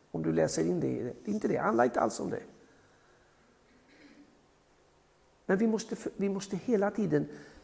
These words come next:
söka Gud. Vi behöver ha vår förtröstan på Gud.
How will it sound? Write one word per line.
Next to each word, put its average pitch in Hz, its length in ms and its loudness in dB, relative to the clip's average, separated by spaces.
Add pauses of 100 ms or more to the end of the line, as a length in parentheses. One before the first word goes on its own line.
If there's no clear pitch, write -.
(160)
söka 185 540 0
Gud. 214 640 0 (1400)
Vi 180 100 2
behöver 190 240 6
ha 202 140 4
vår 190 120 6
förtröstan 190 760 2
på 202 100 2
Gud. 190 720 2